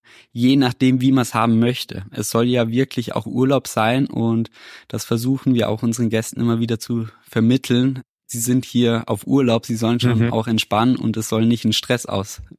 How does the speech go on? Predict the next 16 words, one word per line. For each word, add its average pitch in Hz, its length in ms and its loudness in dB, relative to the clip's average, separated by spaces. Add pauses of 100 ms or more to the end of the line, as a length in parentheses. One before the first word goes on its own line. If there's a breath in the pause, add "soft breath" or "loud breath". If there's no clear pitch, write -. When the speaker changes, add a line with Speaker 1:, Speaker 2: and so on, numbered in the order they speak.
(100)
Speaker 1:
ähm, 104 340 -2
ufern. 123 440 -2 (440 loud breath)
Ähm, 117 360 2 (580 loud breath)
aber 113 220 2
so 123 100 2
ein 120 100 2
klassischer 131 520 -2
Tag, 123 340 -2
denke 127 300 -2
ich, 127 220 -4 (220)
sieht 120 360 -6 (260)
aus 120 340 0
mit 123 380 0
sieben 127 600 -2
Uhr 123 420 2
aufstehen, 131 800 2